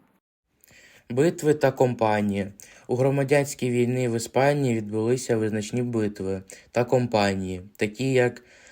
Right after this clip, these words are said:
Брюнецька та Аргонська фронти. Облага Мадрида та Барселони відзначилися важливими воєнними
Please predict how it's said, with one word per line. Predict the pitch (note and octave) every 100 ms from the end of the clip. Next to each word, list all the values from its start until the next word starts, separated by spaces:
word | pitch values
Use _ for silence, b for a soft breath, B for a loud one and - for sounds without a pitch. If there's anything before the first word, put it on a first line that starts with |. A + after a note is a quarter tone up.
| b
Брюнецька | A2 A#2 A#2 C#3 - - C3+
та | - A#2 A#2
Аргонська | A#2 G2+ A#2 B2 - A#2+
фронти. | A#2 A#2+ A#2 A#2 G#2 F#2 F2+ _ b b b b
Облага | A2+ A#2 B2+ C#3+ C#3 C3
Мадрида | B2 B2 B2 C3 A#2 A2+
та | - A#2
Барселони | A2 A2+ - G#2+ A#2 C#3 D3 B2 G#2 B B _
відзначилися | G#2+ G#2+ A#2 C3 - A#2+ A2 G#2+
важливими | A2 G#2+ A#2 B2+ B2 A#2 A2+ G#2+
воєнними | G#2+ G#2+ G#2+ A#2+ A#2+ A2+ A2